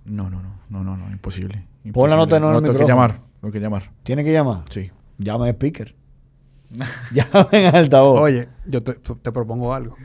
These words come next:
Speaker 2: Ajá.
Speaker 3: Como vamos a estar ahora en tema de selección nacional, porque viene el sub-veinte, porque viene el cierre de la liga, señores. Por ahí viene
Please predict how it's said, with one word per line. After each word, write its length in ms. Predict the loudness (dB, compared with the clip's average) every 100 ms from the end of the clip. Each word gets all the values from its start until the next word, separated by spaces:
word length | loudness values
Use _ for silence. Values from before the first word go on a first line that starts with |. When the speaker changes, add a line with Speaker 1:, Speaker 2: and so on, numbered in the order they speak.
| -8
Speaker 2:
Ajá. 380 | -4 -4 -6 -12 _ _ _ _ _ _ _ _ _
Speaker 3:
Como 240 | -8 -6 -4
vamos 180 | -4
a 40 | -4
estar 120 | -4
ahora 180 | -4 -6
en 120 | -6
tema 420 | -6 -8 -8 -12 _
de 140 | -14
selección 320 | -10 -10 -8 -8
nacional, 420 | -8 -12 -14 -16 -20 _ _
porque 180 | -6 -2
viene 140 | 0
el 60 | -2
sub-veinte, 480 | -4 -8 -10 -12 -12 -14 -20 -20 _ _ _ _ _ _
porque 280 | -8 -6 -6
viene 400 | -4 -2 -2 -4
el 120 | -6
cierre 240 | -2 0 2
de 60 |
la 20 |
liga, 180 | 2 0
señores. 380 | -2 -2 -2 -4 -14
Por 220 | -12 -8
ahí 180 | -6 -4
viene 460 | -2 -2 -2 -4